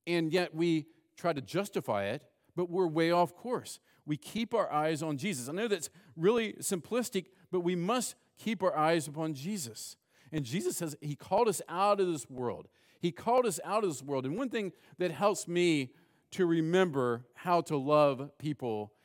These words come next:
as I rehearse the gospel each day to myself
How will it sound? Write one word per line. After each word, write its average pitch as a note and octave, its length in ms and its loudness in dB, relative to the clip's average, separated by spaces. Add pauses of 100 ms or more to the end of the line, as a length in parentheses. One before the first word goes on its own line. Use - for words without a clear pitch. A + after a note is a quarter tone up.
as D3+ 160 -6
I E3 120 2
rehearse D3 480 -2
the C#3 100 -8
gospel C3 420 -2
each B2+ 160 -10
day C3 160 -4
to A#2+ 140 -10
myself A2+ 460 -4